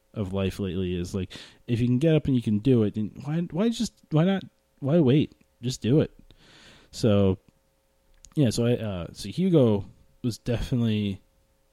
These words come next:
a good, um, he, he de-, he definitely enforced that upon me, and he made a lot of really good points. And we also talked about, um, we talked about our time at,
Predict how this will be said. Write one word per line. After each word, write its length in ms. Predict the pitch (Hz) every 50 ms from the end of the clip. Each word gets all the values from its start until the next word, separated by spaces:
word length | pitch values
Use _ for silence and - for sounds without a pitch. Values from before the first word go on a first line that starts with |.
| _ _
a 140 | 120 113 104
good, 360 | 98 98 110 107 107 101 101
um, 440 | 101 95 92 92 90 85 85 85 87 - _ _ _ _ _ _ _ _ _ _ _ _ _ _ _ _
he, 140 | - 131 127
he 180 | - 113 123
de-, 160 | 127 147 147 -
he 120 | - 127 139
definitely 400 | 139 147 127 - 135 120 107 120
enforced 460 | 104 - - - 127 123 - - -
that 280 | 107 98 92 90 - - - - - - - _ _ _ _ _ -
upon 340 | 113 - - 110 101 95 92
me, 240 | 87 82 85 90 - _ _ _ _ _ _ _ _
and 400 | - 107 107 101 101 95 92 90
he 140 | 92 - 117
made 220 | 110 117 123 131
a 40 | 127
lot 220 | 117 110 110 113
of 100 | 113 110
really 160 | 107 107 104 98
good 140 | 101 92
points. 320 | - - 104 98 95 - -
And 140 | - 226 131
we 100 | 160 208
also 220 | 233 214 - 156
talked 260 | - - 170 160 -
about, 320 | 135 127 139 139 135 131 135
um, 480 | 131 131 131 127 127 120 117 117 107 - - - - - - -
we 80 | 131
talked 180 | - - 196 214
about 200 | 202 - 208 208
our 100 | 208 202
time 300 | 190 - 214 208 208 208
at, 140 | 202 180